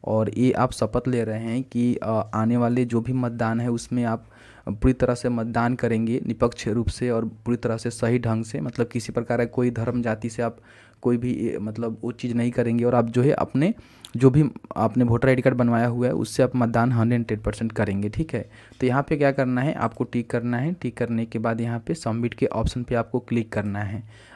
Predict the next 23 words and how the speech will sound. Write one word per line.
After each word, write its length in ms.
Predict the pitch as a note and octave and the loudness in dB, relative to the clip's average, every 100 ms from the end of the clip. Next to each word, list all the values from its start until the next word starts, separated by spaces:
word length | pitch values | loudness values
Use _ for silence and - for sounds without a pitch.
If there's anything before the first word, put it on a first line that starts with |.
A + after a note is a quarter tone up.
| - | -4
अब 100 | A2+ | 0
जैसे 240 | B2+ F3 | 0 0
ही 100 | F3+ | -2
सबमिट 360 | - C#3 C#3 - | 0 0 0 2
के 100 | - | 0
ऑप्शन 380 | - B2 - | 2 0 -2
पर 120 | C#3 C3+ | -4 -4
क्लिक 340 | - B2+ B2 | 0 -2 -2
करेंगे 400 | B2 A2+ A#2 C3 | -4 -2 0 0
तो 200 | - B2 | 0 -2
आपको 440 | - B2 - - | 4 4 4 2
जो 160 | C3+ C3 | 4 6
है 140 | C3+ | 6
इस 280 | D3+ B2 A#2 | 4 2 0
तरह 160 | B2+ B2 | 2 2
से 120 | - | 0
एक 60 | A#2 | 0
सर्टिफिकेट 600 | B2+ B2 A#2+ A#2+ B2+ A#2+ | 0 0 -2 -2 -2 0
मिलेगा। 460 | A#2+ A2+ A2+ C3 A3 - - - - - - | 0 2 2 0 -6 -14 -20 -20 -20 -20 2
चलो 260 | C3 C3 C#3+ | 6 8 8
वोटर 360 | A#2+ B2 C3+ | 6 2 4
बने 300 | B2+ A#2+ B2 | 4 4 4
हम, 300 | A#2+ A#2+ D#3 | 4 2 0